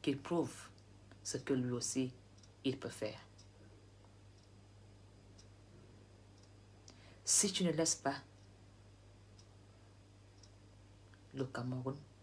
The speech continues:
va perdre beaucoup de ses enfants. Et perdre ses enfants, c'est perdre l'avenir du Cameroun.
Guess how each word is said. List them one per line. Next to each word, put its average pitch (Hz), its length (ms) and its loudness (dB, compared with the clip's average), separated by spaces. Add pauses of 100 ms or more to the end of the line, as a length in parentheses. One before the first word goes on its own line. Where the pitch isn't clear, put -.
(760)
va 127 220 -2 (120)
perdre 127 340 -2
beaucoup 127 460 -8 (420)
de 123 60 -2
ses - 280 0
enfants. 110 320 -8 (1080)
Et 190 120 12
perdre 240 600 12
ses 196 260 12
enfants, 185 400 12 (1700)
c'est - 380 0
perdre 135 400 2 (1700)
l'avenir 123 400 -2
du 127 120 -4
Cameroun. - 480 -8